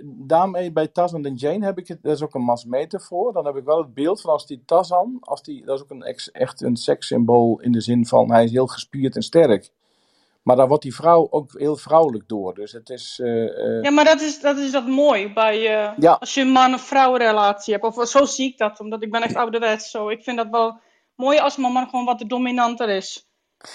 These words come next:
Speaker 1: Ja, precies. Dat, precies. En, en dat sla ik ook wel aan wat jij zegt. Maar ik denk dat in Nederland, in Nederland is het vaak al zo,
Speaker 2: Op een
Speaker 1: eh,
Speaker 2: één lijn
Speaker 1: één
Speaker 2: is dat in Nederland.
Speaker 1: Ja, precies. Want ik heb een keer,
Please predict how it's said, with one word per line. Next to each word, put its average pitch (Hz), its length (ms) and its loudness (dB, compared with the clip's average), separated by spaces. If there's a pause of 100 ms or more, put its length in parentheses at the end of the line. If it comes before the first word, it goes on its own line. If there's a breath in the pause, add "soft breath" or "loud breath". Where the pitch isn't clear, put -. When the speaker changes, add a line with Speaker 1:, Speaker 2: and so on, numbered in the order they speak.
(140 loud breath)
Speaker 1:
Ja, 156 180 8
precies. 185 360 -2
Dat, 165 260 2
precies. 175 240 2
En, 139 180 6
en 160 160 6
dat 165 200 6
sla 180 180 6
ik 170 100 -2
ook 165 80 0
wel 160 100 6
aan 160 120 6
wat 156 120 4
jij 175 200 6
zegt. 131 280 4
Maar 143 160 6
ik 151 120 4
denk 175 240 4
dat 156 140 6
in 143 100 4
Nederland, 147 560 6
in 143 80 2
Nederland 160 460 4
is 147 140 -6
het 139 140 -10
vaak 160 260 4
al 143 140 6
zo, 151 240 6 (760)
Speaker 2:
Op - 140 4
een 262 80 4
Speaker 1:
eh, 269 140 6
Speaker 2:
één 277 200 4
lijn 233 300 4
Speaker 1:
één - 180 -6
Speaker 2:
is 294 120 -8
dat 294 160 -6
in 294 100 -4
Nederland. 254 680 -4 (1120)
Speaker 1:
Ja, 165 280 6
precies. 156 420 -6
Want 143 340 -2
ik 131 100 -16
heb 160 180 -6
een 135 120 -20
keer, 147 320 -4